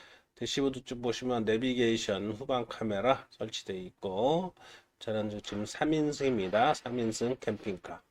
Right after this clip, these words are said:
보시면은 수전이 있고요. 여기 밑에 보시면 전자레인지도 있고, 침실도 있고,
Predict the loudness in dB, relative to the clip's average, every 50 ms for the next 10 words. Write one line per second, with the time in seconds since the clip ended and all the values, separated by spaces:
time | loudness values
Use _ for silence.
0 | _ _ _ _ _ _ _ _ _ _ _ _ _ _ _ _ _ _ _ _
1 | _ _ _ _ _ _ _ _ -14 -8 -4 -2 -2 -2 -2 -2 0 8 10 10
2 | 12 12 10 6 4 4 4 6 6 6 6 6 6 8 6 6 4 2 -2 -4
3 | -4 -4 -6 -8 _ _ -20 -20 -16 -10 -6 -6 -4 -4 -6 -6 -6 -8 -8 -6
4 | -6 -4 -2 0 2 2 2 2 0 -4 -6 -8 -6 -6 -6 -6 -6 _ 0 0
5 | 0 0 0 -8 -8 -4 0 0 0 0 0 -2 -2 -2 0 -2 -2 -2 -4 _
6 | -2 0 2 4 6 6 6 4